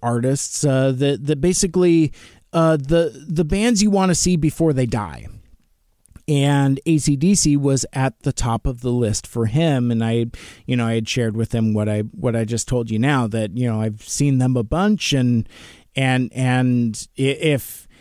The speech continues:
if you have the opportunity to see them, then yes, please do whatever you can, because it, uh, it is not, um,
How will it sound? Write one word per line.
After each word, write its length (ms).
if 240
you 120
have 240
the 100
opportunity 720
to 100
see 260
them, 420
then 480
yes, 260
please 420
do 220
whatever 640
you 220
can, 480
because 640
it, 360
uh, 360
it 160
is 180
not, 300
um, 640